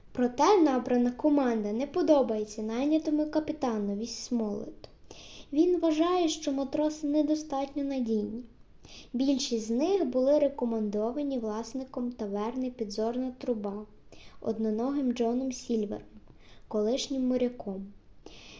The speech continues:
Сам він наймається коком на корабель,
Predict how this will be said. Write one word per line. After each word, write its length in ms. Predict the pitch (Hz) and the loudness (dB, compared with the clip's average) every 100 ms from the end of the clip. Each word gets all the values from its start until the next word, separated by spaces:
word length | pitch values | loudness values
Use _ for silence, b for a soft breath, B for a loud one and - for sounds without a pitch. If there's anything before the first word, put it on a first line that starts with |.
| - | -8
Сам 340 | - 339 381 | -2 2 4
він 240 | 339 285 | 6 4
наймається 800 | 269 254 247 262 277 262 269 262 | 4 2 2 2 0 0 -4 -8
коком 560 | 247 208 202 202 302 330 381 B B B - | -4 -2 -2 -2 -2 0 -2 B B B -10
на 220 | 240 240 262 | -4 -2 -4
корабель, 680 | - 277 269 214 202 208 | -4 -2 0 0 -2 -4